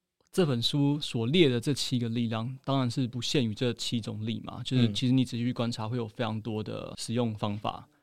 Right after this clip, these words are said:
Speaker 1: 像比如说提问力，就是最近有一本书有探讨这件事情嘛，
Speaker 2: 对。
Speaker 1: 蛮多这类的概念，所以这不是一个很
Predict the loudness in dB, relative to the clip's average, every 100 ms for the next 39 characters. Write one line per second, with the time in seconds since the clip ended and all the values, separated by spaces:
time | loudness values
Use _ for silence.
0 | _ _ 0 2 0 -4 -2 -2 -2 -2
1 | 0 0 0 -2 -4 -6 -4 -2 -2 -2
2 | -4 -6 -6 -4 -4 -4 -2 -2 -2 -2
3 | 2 2 2 -6 -2 0 0 0 0 0
4 | -2 0 0 -2 -4 0 0 0 -4 4
5 | 4 6 4 4 2 0 2 2 0 -2
6 | -4 -2 -2